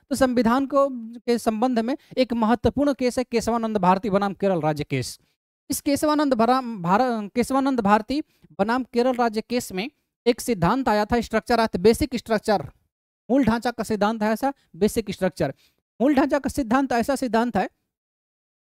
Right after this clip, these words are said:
जिसको ध्यान में रखते हुए संविधान निर्माताओं ने संविधान का निर्माण किया है, जैसे लोकतंत्र, जैसे धर्मनिरपेक्षता इत्यादि जो है कि, तो इसलिए माना गया है कि धर्मनिरपेक्षता शब्द जो है कि मूल ढांचा का सिद्धांत है और इसे बदला नहीं जगह, जगह है।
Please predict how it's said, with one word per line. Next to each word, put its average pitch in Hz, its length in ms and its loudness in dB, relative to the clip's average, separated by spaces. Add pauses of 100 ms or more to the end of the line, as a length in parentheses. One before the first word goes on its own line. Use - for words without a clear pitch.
जिसको 269 240 0
ध्यान 240 240 2
में 285 140 4
रखते 269 240 0
हुए 269 120 0
संविधान 247 460 0
निर्माताओं 240 460 0
ने 262 100 -4
संविधान 214 420 -2
का 214 100 -2
निर्माण 190 360 0
किया 180 200 2
है, 170 80 0
जैसे 196 220 -2
लोकतंत्र, 156 680 -2 (560)
जैसे 226 200 2
धर्मनिरपेक्षता 202 760 0
इत्यादि 247 440 0
जो 233 160 2
है 240 100 4
कि, - 160 -6 (360)
तो 294 140 0 (100)
इसलिए 277 320 0
माना 254 280 2
गया 269 160 4
है 240 160 2 (240)
कि 226 80 -2
धर्मनिरपेक्षता 247 880 0
शब्द 247 260 -2
जो 226 140 -2
है 208 140 2
कि 262 140 -4
मूल 226 240 2
ढांचा 202 280 0
का 240 120 -6
सिद्धांत 156 460 -2
है 254 100 0 (260)
और 214 100 -2
इसे 208 160 -2
बदला 190 300 2
नहीं 185 180 2
जगह, 156 220 2
जगह 147 320 -2
है। 139 120 -4